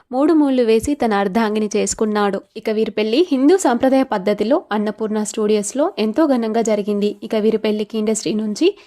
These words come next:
చిరంజీవి, రామ్ చరణ్, అశ్విని దత్, కె రాఘవేంద్రరావు గారు, ఎస్ఎస్ రాజమౌళి, అల్లు అరవింద్ తదితరులు హాజరై కొత్త జంటను ఆశీర్వదించారు.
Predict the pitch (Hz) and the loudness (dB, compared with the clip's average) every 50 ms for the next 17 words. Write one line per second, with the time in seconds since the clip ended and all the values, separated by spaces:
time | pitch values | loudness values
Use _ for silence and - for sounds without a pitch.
0 | _ _ - - 262 247 285 320 311 320 311 302 320 330 302 254 214 202 214 220 | _ _ -8 -4 0 2 4 4 4 4 4 4 4 2 2 2 0 0 -2 -2
1 | - 254 233 240 226 208 196 190 - - 220 208 208 196 226 285 294 - - 240 | 0 0 0 0 -2 -2 -4 -6 -6 -6 -4 -4 -2 -2 -2 -4 -4 -4 -2 0
2 | 240 233 220 196 202 214 262 269 269 254 247 240 240 220 214 208 208 208 214 208 | 0 0 0 0 0 0 0 2 2 0 0 0 0 2 2 0 0 0 0 -2
3 | - 269 262 233 - 320 330 - 302 262 247 247 254 233 240 240 233 240 294 359 | 0 0 0 2 2 2 2 4 2 2 2 2 2 2 2 0 2 2 0 0
4 | 392 - _ 208 214 226 269 311 302 269 254 254 240 262 269 277 - 220 208 214 | -2 -4 _ -4 0 2 2 2 4 4 2 2 2 0 -2 -2 -2 0 0 0
5 | 214 208 220 214 220 240 269 254 247 233 214 202 208 226 254 277 - 269 269 - | 0 0 0 0 0 -2 -2 -2 -2 0 0 0 0 0 -2 0 -2 -4 -2 0
6 | 277 285 247 254 233 220 233 233 262 269 240 214 202 - 233 208 214 220 214 208 | 0 0 2 0 0 0 -2 -2 -2 -2 -4 -4 -4 -2 -2 -2 0 0 0 -2
7 | 208 208 - 226 214 214 214 214 196 | -2 -2 -2 -2 0 0 0 -2 -2